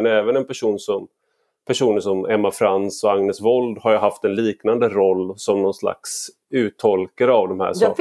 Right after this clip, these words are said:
Speaker 2: visst.
Speaker 1: auktoriteter.
Speaker 2: A-, Agnes, jag vet hundra gånger mer än vanliga människor, direkt citat Wold. Eh, det
Speaker 1: Mm.
Speaker 2: finns, är ju ingen ödmjukhet där överhuvudtaget. Men det är så intressant för att, eh, Kvartals chefredaktör Jörgen Wittfeldt, eh,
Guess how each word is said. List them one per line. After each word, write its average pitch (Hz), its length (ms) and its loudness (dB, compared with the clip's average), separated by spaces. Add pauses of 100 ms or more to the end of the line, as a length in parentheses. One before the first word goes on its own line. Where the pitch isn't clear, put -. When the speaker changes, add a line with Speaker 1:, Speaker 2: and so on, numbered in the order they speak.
Speaker 2:
visst. - 120 2
Speaker 1:
auktoriteter. 214 600 0
Speaker 2:
A-, - 80 0
Agnes, 285 540 2
jag 269 240 0
vet 269 200 0
hundra 294 520 0
gånger 220 340 -2
mer 208 320 0
än 208 220 -2
vanliga 196 480 2
människor, 208 600 0
direkt 175 420 -4
citat - 480 -4
Wold. 156 380 -2
Eh, - 840 -4
det - 60 4
Speaker 1:
Mm. 220 100 4
Speaker 2:
finns, 269 200 -2
är - 140 2
ju 247 200 -2
ingen 214 280 0
ödmjukhet 185 840 -2
där 196 260 2
överhuvudtaget. 175 840 -2 (320)
Men 254 180 2
det 269 100 2
är 269 40 2
så 254 120 -2
intressant 277 480 0
för 254 120 0
att, 247 220 -4
eh, 226 220 0
Kvartals 254 420 0
chefredaktör 208 500 -2
Jörgen 202 320 0
Wittfeldt, 214 480 -4
eh, - 60 -8